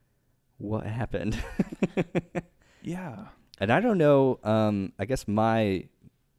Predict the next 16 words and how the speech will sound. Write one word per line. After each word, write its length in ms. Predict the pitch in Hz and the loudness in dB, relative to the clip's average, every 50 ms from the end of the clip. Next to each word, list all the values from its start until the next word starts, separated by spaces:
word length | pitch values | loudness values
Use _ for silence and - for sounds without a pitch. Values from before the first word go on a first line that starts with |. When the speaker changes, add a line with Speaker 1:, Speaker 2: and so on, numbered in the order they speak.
| _ _ _ _ _ _ _ _ _ _ _ _ _ _ _ _ _ _ _ _ _ _ _ _ _ _ 131 | _ _ _ _ _ _ _ _ _ _ _ _ _ _ _ _ _ _ _ _ _ _ _ _ _ _ -10
Speaker 1:
major 340 | 101 95 90 87 87 85 80 | -6 -4 -4 -2 -4 -6 -6
thing 340 | - - 80 78 76 73 | -6 -6 -6 -6 -6 -8
with 200 | 67 69 64 - | -8 -8 -8 -6
it 200 | 64 64 64 - - - | -8 -8 -8 -10 -10 -10
was, 540 | 85 67 65 55 58 - - - - - _ _ _ _ _ _ _ _ _ _ _ _ _ _ _ _ _ _ _ _ - | -8 -6 -6 -6 -6 -8 -12 -14 -16 -20 _ _ _ _ _ _ _ _ _ _ _ _ _ _ _ _ _ _ _ _ -16
um, 500 | - - - 50 50 - - - - 139 - - _ _ _ _ _ _ _ _ _ _ _ _ _ _ _ _ - - | -14 -12 -12 -12 -14 -16 -16 -18 -20 -20 -20 -20 _ _ _ _ _ _ _ _ _ _ _ _ _ _ _ _ -20 -20
there's 160 | - - - | -20 -14 -12
this 140 | 98 - - | -10 -8 -4
thing 180 | - 127 131 | -4 -4 -2
called 240 | 117 123 98 85 82 87 | 0 0 -2 -2 -2 -4
motion 300 | 80 80 - - - - | -4 -4 -6 -8 -10 -10
blur 280 | - - - - - - _ _ _ _ - - | -8 -8 -8 -8 -10 -14 _ _ _ _ -16 -14
that 300 | - - - - - - _ _ _ _ _ _ _ _ _ _ _ _ _ _ _ _ _ _ _ - | -14 -14 -16 -18 -20 -20 _ _ _ _ _ _ _ _ _ _ _ _ _ _ _ _ _ _ _ -8
animators 400 | 95 87 85 85 80 82 85 - - | -6 -4 -4 -4 -4 -6 -8 -4 -2
put 180 | - - 87 | -2 -2 -2
on 320 | - - 69 76 - 98 | -4 -6 -8 -10 -10 -14